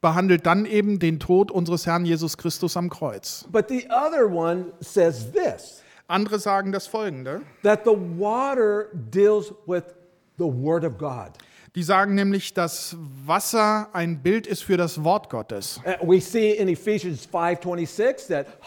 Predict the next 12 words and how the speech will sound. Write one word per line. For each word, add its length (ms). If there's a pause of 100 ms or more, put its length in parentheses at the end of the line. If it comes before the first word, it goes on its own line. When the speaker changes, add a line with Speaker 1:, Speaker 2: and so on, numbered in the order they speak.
(120)
Speaker 2:
husbands 440
are 140
to 100
wash 600
their 220 (180)
wives 580
in 140
the 80
water 500
of 180
the 60
word. 460